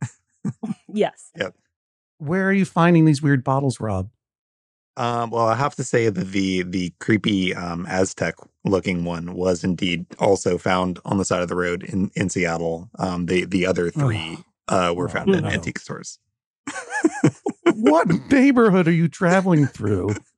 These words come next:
Speaker 3: <laughs>
Speaker 1: that there are just, like, random grandfather clocks and creepy bottles around?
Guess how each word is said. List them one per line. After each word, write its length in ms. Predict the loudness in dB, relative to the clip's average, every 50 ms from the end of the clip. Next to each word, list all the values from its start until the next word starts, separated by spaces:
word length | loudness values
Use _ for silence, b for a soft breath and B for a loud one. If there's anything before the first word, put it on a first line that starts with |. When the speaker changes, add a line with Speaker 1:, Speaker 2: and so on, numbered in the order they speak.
| -12 -12 -12 -12
Speaker 3:
<laughs> 480 | -14 -20 -20 -20 -20 -20 _ _ _ 0
Speaker 1:
that 120 | 2 4 6
there 140 | 6 4 4
are 40 |
just, 200 | 4 2 2 4
like, 260 | 4 4 4 4 2 _
random 580 | -2 0 2 4 4 6 6 6 6 6 4 4
grandfather 640 | 2 2 2 2 4 4 2 2 2 2 2 2 2
clocks 500 | 0 0 0 2 2 4 2 0 -2 -4
and 140 | -2 -2 -2
creepy 340 | -2 -2 -2 -2 0 0 0
bottles 500 | 2 4 4 4 4 4 2 0 -2 -4
around? 500 | -8 -8 -6 -8 -10 -10 -12 -14 -18